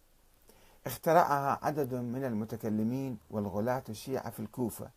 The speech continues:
في القرن الثاني الهجري، ولكنهم واجهوا صعوبة بالغة في تسويقها بين الشيعة، وذلك لأنهم،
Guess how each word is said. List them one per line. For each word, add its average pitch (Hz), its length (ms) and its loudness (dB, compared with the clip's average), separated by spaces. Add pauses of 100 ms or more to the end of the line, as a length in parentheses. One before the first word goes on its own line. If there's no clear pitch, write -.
في - 60 -16
القرن 120 340 0
الثاني 151 380 2
الهجري، 101 380 -4 (1300)
ولكنهم 196 680 8
واجهوا 202 420 8
صعوبة 175 480 4
بالغة 165 560 2
في 156 200 -6
تسويقها 139 720 2
بين 107 280 2
الشيعة، 90 420 -2 (1900)
وذلك 175 480 10
لأنهم، 127 680 2